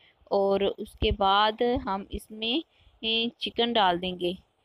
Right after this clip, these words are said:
और जो leg वाले piece हैं आप इसमें कट लगा लें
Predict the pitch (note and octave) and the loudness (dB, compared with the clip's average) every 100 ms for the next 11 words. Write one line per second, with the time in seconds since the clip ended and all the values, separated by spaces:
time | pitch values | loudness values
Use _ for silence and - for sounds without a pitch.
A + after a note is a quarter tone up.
0 | _ - G#3 A3+ A#3 A3 A3+ G3+ F#3+ G3+ | _ -6 0 2 2 2 0 2 2 2
1 | A#3 A#3 A#3 A#3 G#3+ A3 - A#3+ A#3 G3+ | 0 0 0 -2 -6 -12 -6 -2 0 0
2 | G#3 - - A#3 B3 - G3 - G#3 G3 | 0 -8 -6 -4 -2 0 -2 -2 -4 2
3 | F#3 F#3 F3+ | 2 2 -4